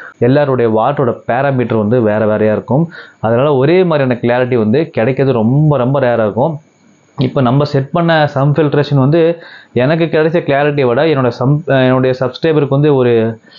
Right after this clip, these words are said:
திருச்செங்கோட்டில் இருக்கார், சரிங்களா? அவருக்கு வந்து நம்ம already video கூட போட்டிருக்கோம். அவருக்கு கிடைச்ச கிளாரிட்டிலாம் பார்த்தீங்கன்னா ரொம்ப எஸ்டாப்ளிஷாக இருக்குது, சரிங்களா?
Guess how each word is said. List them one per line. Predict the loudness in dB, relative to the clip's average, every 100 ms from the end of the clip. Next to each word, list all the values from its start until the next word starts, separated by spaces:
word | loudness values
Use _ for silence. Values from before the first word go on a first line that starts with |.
| -20 _
திருச்செங்கோட்டில் | -4 -4 0 0 0 0
இருக்கார், | 0 -2 -4 -8
சரிங்களா? | -4 0 0 0
அவருக்கு | 0 0
வந்து | 0
நம்ம | 0 0
already | 0 0 0 0
video | 2 2
கூட | 0
போட்டிருக்கோம். | 0 -2 -2 -4 -4
அவருக்கு | -2 0 0 0
கிடைச்ச | 0 0 -2
கிளாரிட்டிலாம் | 0 -2 0 0 0
பார்த்தீங்கன்னா | 0 0 0
ரொம்ப | 0 0 0
எஸ்டாப்ளிஷாக | 0 -2 -2 0 0 0
இருக்குது, | -2 -2 -2
சரிங்களா? | -2 0 0